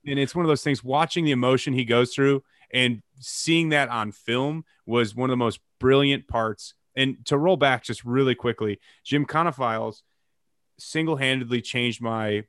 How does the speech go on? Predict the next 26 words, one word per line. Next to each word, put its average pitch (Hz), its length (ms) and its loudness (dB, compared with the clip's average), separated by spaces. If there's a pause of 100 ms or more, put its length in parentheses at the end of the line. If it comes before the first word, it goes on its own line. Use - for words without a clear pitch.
I 151 60 0
wouldn't 208 240 2
say 156 160 0
my 127 140 0
entire 117 300 0
opinion, 104 320 -4
'cause 117 140 -4
I've 135 60 -2
always 151 180 2
really 117 260 2
respected 107 560 -6
Gymkhana 98 480 -6
and 104 100 -8
what 104 140 -4
it 98 80 -12
takes 104 260 -10
to 104 80 -20
produce. 101 380 -4 (300)
Seeing 175 460 0
it 175 260 -2
firsthand 127 720 -2
from 104 320 -4
your 107 260 0
point 139 220 -4
of 135 60 -6
view 143 300 -4